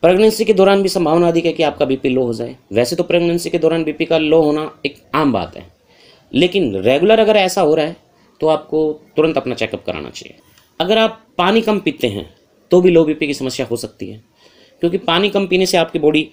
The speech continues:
डिहाइड्रेट हो जाती है, उसकी वजह से भी लो बीपी की समस्या हो जाती है। अगर आपकी हेल्थ से जुड़ी हुई कुछ प्रॉब्लम, जैसे डायबिटीज, थायराइड, एडिसन्स डिजीज आदि है,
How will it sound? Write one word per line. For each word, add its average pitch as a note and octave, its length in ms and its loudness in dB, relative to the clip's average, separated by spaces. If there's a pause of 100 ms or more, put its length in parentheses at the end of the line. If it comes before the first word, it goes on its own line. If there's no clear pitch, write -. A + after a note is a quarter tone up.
(220)
डिहाइड्रेट C#3+ 480 0
हो B2 60 -4
जाती A#2+ 280 -6
है, - 260 -18
उसकी D3+ 220 2
वजह D#3 180 6
से D3+ 160 -4
भी D3 100 -2
लो C#3 140 0
बीपी C3+ 180 -6
की B2+ 80 -10
समस्या A#2+ 320 -8
हो A2+ 80 -6
जाती A#2 240 -10
है। - 120 -20 (540)
अगर G#3+ 220 4
आपकी A3+ 300 0
हेल्थ G3 280 2
से G#3+ 100 -2
जुड़ी G#3 200 4
हुई G3 100 6
कुछ F#3+ 160 -2
प्रॉब्लम, C#3+ 380 2 (200)
जैसे C#3+ 180 -2
डायबिटीज, C#3 680 0 (260)
थायराइड, C3+ 520 0 (640)
एडिसन्स C#3+ 380 -2
डिजीज B2+ 300 -2
आदि B2 220 2
है, A#2+ 200 -6